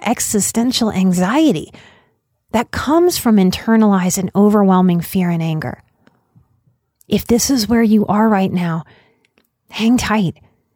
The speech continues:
Keep learning and growing and going forward. It really does get better. It gets lighter. It gets easier. Yes, it does. Even though being alive may never be easy,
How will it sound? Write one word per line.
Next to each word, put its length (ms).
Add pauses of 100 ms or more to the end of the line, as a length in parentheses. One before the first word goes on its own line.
(420)
Keep 340
learning 580
and 180
growing 480
and 140
going 300
forward. 540 (1300)
It 140
really 580
does 340
get 220
better. 360 (540)
It 140
gets 280
lighter. 400 (1200)
It 160
gets 240 (140)
easier. 500
Yes, 480
it 200
does. 460
Even 320
though 220
being 340
alive 480
may 140
never 520
be 360
easy, 500